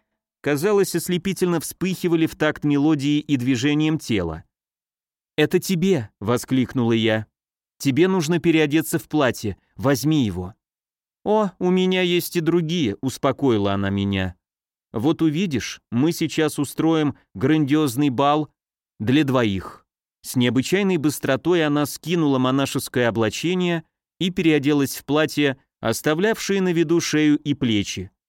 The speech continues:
Вы не представляете, какой милой, лёгкой и очаровательной она выглядела в этом туалете, с колечками длинных волос,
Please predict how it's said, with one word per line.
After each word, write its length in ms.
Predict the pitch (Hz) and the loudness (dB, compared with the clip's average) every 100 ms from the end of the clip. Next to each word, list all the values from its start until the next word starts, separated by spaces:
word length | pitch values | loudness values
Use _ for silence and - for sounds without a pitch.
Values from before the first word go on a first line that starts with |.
| _ _ _ _ _ | _ _ _ _ _
Вы 220 | 101 107 | -4 0
не 120 | 156 156 | 2 2
представляете, 1040 | 147 147 - 147 139 165 160 143 151 135 - _ _ | 0 -2 -2 0 2 2 2 0 0 -2 -4 _ _
какой 380 | 143 135 170 160 | -2 2 4 4
милой, 480 | 151 170 180 156 123 | 2 2 2 4 4
лёгкой 480 | 147 165 - 160 | 2 0 0 0
и 200 | 156 - | 0 2
очаровательной 960 | 156 156 170 165 165 196 - 135 120 104 - | 2 2 2 2 2 0 0 0 0 -2 -2
она 240 | 139 147 | 0 2
выглядела 580 | 147 139 139 123 135 131 | 2 2 2 2 2 2
в 60 | |
этом 300 | 127 - 127 | 0 0 -2
туалете, 640 | 110 131 127 135 127 110 92 _ _ _ | 0 2 2 2 0 -4 -8 _ _ _
с 120 | - | -14
колечками 640 | - 143 160 156 - 156 151 | -2 2 2 2 0 0 2
длинных 440 | 127 151 151 143 | 2 2 2 0
волос, 520 | 139 135 156 185 - | 0 2 2 0 -4